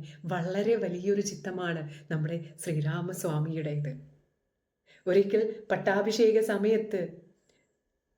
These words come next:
അദ്ദേഹത്തിൻ്റെ ചിത്തത്തിൽ വീണ ഒരു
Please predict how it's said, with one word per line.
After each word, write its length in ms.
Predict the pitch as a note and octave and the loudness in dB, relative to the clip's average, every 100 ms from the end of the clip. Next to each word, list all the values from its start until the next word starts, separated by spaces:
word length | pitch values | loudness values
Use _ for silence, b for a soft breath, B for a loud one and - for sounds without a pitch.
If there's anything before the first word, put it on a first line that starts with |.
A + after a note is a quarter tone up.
| _ _ _ _ _ _ - | _ _ _ _ _ _ -2
അദ്ദേഹത്തിൻ്റെ 720 | F#3+ E3+ B3 B3+ C4+ A#3+ A3+ | 2 6 8 6 4 0 0
ചിത്തത്തിൽ 500 | A3 - - - A#3+ | -2 -4 -2 0 0
വീണ 240 | A3+ G#3+ G#3 | 0 0 0
ഒരു 280 | F#3+ G3 | 0 0